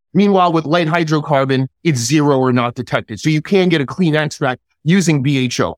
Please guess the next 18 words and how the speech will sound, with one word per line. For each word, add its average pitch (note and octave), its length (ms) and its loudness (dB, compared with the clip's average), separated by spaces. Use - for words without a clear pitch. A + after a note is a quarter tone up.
I'm F3+ 100 0
a F3+ 40 2
little E3 220 2
biased, D3 480 0
but F#3 140 0
all A#3 220 2
those F#3 240 0
extracts D3+ 400 -2
are D#3 40 2
at B2+ 60 -4
least F#3+ 220 -2
taking F3 340 0
all D#3+ 200 2
the D3+ 80 -2
parts C3+ 340 -4
of C3 40 -2
the A#2 80 -2
plant. A2 300 -6